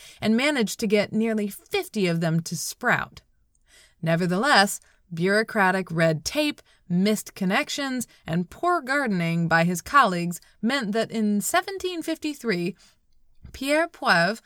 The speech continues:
finally sailed into the Île de France with only five nutmeg saplings. But by God, they were five nutmeg saplings.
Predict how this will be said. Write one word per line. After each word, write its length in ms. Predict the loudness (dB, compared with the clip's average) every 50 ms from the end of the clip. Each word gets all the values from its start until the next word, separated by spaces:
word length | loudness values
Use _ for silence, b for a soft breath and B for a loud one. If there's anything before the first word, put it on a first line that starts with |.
| b b b b
finally 500 | -4 -2 0 0 0 0 -2 -2 -2 -2
sailed 460 | -4 -2 0 0 2 2 2 2 2
into 220 | 0 0 0 -2
the 140 | -2 -2 -4
Île 240 | -4 -2 0 0 0
de 80 | 0 -4
France 460 | -6 -6 -4 -2 0 0 -2 -4 b b b b b b
with 340 | 2 2 2 2 0 -4 -12 _ _ _ -4
only 340 | -2 -2 0 0 0 -2 -2
five 800 | -2 -6 -4 -2 2 4 4 4 4 2 -2 -2 -4 -8 -6 -2
nutmeg 600 | 0 2 2 2 0 0 -2 0 0 0 0 -2
saplings. 760 | -4 -4 -2 -2 -2 -2 -4 -6 -8 -8 -8 -10 -10 -12 -12 -14 _ _ _ _ _ _ _ _ _ _ _
But 380 | -4 0 0 2 2 0 2 2
by 300 | 4 4 4 2 -2 -4 -8 _ _
God, 400 | 0 2 2 4 4 2 0 0 -4 _ _ 0
they 180 | 2 2 2
were 240 | 2 2 2 2 2
five 560 | 0 -4 -6 2 6 6 6 8 6 4 4
nutmeg 720 | 4 2 4 4 2 2 0 0 2 2 2 2 0 -2
saplings. 880 | -6 -2 0 2 2 2 0 -2 -4 -4 -2 -2 -4 -4 -4 -8 -12